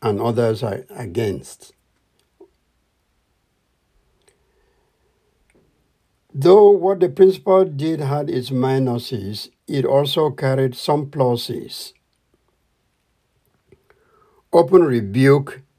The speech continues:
can serve as a deterrent. It can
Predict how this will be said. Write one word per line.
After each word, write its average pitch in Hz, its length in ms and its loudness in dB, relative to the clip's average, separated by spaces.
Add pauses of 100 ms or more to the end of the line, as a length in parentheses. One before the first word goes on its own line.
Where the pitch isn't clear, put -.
(120)
can 104 240 -2
serve 135 480 2
as 117 240 -6
a 104 40 0
deterrent. 95 1000 -6 (2500)
It 131 220 -2
can 135 440 2